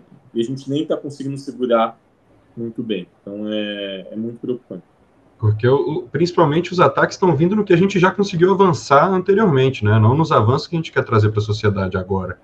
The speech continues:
Speaker 2: E
Speaker 1: Uhum.
Speaker 2: aí é muito complicado, porque senão a gente vai perder o, o, o que a gente já conseguiu avançar no passado e avançar no futuro aí nem se fala, né?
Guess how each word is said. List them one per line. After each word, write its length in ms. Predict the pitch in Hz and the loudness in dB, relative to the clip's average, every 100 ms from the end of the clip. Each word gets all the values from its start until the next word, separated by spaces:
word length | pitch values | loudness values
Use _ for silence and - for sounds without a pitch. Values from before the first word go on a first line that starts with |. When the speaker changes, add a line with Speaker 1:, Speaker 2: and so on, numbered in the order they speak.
| _ _ _ _ _ | _ _ _ _ _
Speaker 2:
E 140 | 110 | 0
Speaker 1:
Uhum. 60 | 95 | 2
Speaker 2:
aí 220 | 95 110 | 4 6
é 60 | 143 | 6
muito 360 | 123 147 196 | 6 4 4
complicado, 460 | 135 107 101 98 - | 0 0 0 -4 -4
porque 140 | - | -4
senão 220 | 98 - 110 | -2 2 4
a 60 | |
gente 160 | 151 147 | 4 4
vai 100 | 151 | 4
perder 300 | 156 139 160 | 6 6 6
o, 80 | 156 | 6
o, 340 | - 139 123 | 4 0 -2
o 40 | 117 | 2
que 80 | |
a 40 | 131 | 0
gente 220 | 151 131 | 0 0
já 100 | 147 | 0
conseguiu 320 | - - 165 | 0 0 2
avançar 360 | 160 156 143 147 | 4 2 0 -2
no 80 | 147 | 2
passado 560 | 135 - 147 156 - _ _ _ _ _ | 2 4 2 2 -2 _ _ _ _ _
e 160 | 180 226 | 2 6
avançar 380 | 247 202 196 202 | 6 6 6 4
no 60 | 220 | 4
futuro 400 | 202 196 196 190 | 4 6 6 8
aí 180 | 180 | 6
nem 140 | 185 196 | 4 2
se 140 | 233 | -2
fala, 340 | - 113 101 95 | -2 0 2 0
né? 180 | 117 | -4